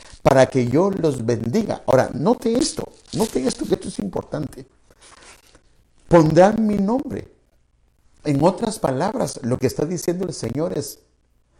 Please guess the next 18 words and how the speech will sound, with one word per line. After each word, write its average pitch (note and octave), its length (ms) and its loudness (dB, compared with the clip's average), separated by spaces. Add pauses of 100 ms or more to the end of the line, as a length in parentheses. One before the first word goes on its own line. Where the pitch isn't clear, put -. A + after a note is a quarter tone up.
(320)
Él D3+ 220 2
quiere F3 260 2
que D#3 120 -4
tengamos C3+ 720 -4
y D3 120 -2
nos A#2+ 280 -4
identifiquemos A2 1040 -6 (120)
con G#2 180 -6
el G2+ 160 -4
nombre A2 340 -6
de G2+ 120 -6
Él. C3+ 220 -10 (600)
Entonces, C#3 520 2
una E3+ 220 2
de D3+ 120 0
las G#2 180 -4
maneras C#3 540 -6
es D#3 300 -4